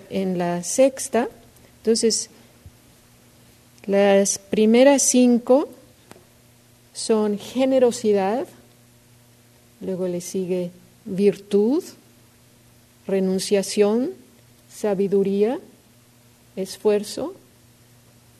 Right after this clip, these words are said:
paciencia. Esa es la que va-, la, con la que vamos ahora. Luego sigue sinceridad, determinación, amor bondadoso y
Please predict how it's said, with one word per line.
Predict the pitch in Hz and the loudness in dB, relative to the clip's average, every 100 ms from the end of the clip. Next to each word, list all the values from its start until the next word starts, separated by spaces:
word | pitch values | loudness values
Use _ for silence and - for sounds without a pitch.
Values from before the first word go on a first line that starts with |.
| _ _ _ _ _ _ _ _ - | _ _ _ _ _ _ _ _ -10
paciencia. | 180 - 190 180 170 - - 175 _ _ _ 226 202 | -10 -4 -2 -2 -6 -8 -12 -12 _ _ _ -18 -14
Esa | 180 | -12
es | 175 | -10
la | 180 | -10
que | 175 | -10
va-, | 170 185 185 | -8 -8 -8
la, | 175 | -12
con | - 185 | -8 -8
la | 180 | -6
que | 180 | -4
vamos | 185 175 180 | -4 -4 -6
ahora. | 185 175 175 165 - - _ | -2 -2 -2 -8 -16 -20 _
Luego | 190 196 196 202 196 | -4 0 2 2 0
sigue | - 214 196 190 | 0 0 2 0
sinceridad, | 196 - 240 240 - 214 208 202 202 233 330 - _ _ _ _ _ - | 0 0 0 0 0 0 0 -2 -2 -4 -6 -14 _ _ _ _ _ -6
determinación, | 196 233 233 220 208 196 190 - 202 202 226 302 - - - - | 2 2 4 0 0 0 -2 -4 -2 -2 -4 -8 -14 -20 -20 -12
amor | 190 190 196 196 | -6 -4 -2 -4
bondadoso | 190 185 180 190 202 - 233 - - | -4 -6 -4 -4 -6 -8 -8 -8 -14
y | - 180 | -10 -10